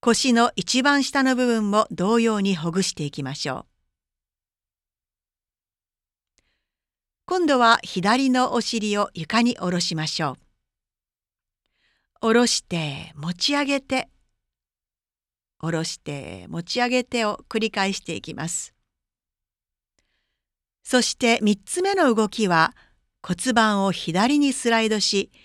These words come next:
右の骨盤を床に下ろします。お尻を床に落としたら、右の体側を縮めましょう。まるで右のウエストがボールをガジッとかじるように。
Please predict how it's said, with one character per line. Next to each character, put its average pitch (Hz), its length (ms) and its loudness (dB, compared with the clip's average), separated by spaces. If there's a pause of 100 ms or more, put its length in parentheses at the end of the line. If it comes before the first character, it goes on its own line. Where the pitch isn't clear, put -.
(420)
右 208 260 4
の 349 140 4
骨 302 260 -4
盤 269 280 2
を 262 160 2 (180)
床 170 300 -2
に 185 140 0
下 170 60 -2
ろ 160 120 -2
し 156 160 -4
ま 139 140 -6
す。 - 220 -10 (1900)
お 247 60 2
尻 330 280 2
を 320 80 2
床 285 240 0
に 277 160 2
落 262 80 0
と 269 120 0
し - 100 -4
た 220 140 2
ら、 214 200 6 (380)
右 170 320 2
の 359 160 2
体 311 240 0
側 269 400 4
を - 80 4
縮 196 260 -2
め 180 140 2
ま 165 100 -2
し 156 160 -2
ょ 139 180 -4
う。 - 60 -20 (1200)
ま 254 80 6
る 269 100 4
で 262 160 4
右 233 280 4
の 285 180 4
ウ 247 80 4
エ 240 80 2
ス - 60 -6
ト 226 120 -2
が 220 200 4
ボ 202 240 2
ー - 20 4
ル 202 160 -2
を 175 200 -4 (180)
ガ 220 120 4
ジ 330 120 0
ッ - 40 -8 (220)
と - 160 0
か 196 160 -4
じ 214 140 2
る 175 100 2
よ 147 140 -4
う - 40 -10
に。 - 140 -12